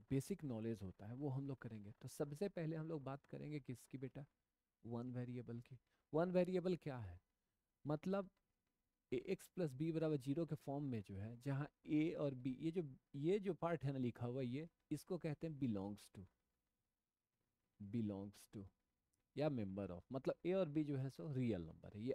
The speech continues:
are real number है, Real number, ठीक है ना, Real number।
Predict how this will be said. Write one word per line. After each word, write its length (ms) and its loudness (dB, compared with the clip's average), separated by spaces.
are 160 2
real 320 2
number 300 -10
है, 140 -14
Real 260 -4
number, 300 -16
ठीक 140 -8
है 60 -6
ना, 120 -14
Real 260 -2
number। 320 -18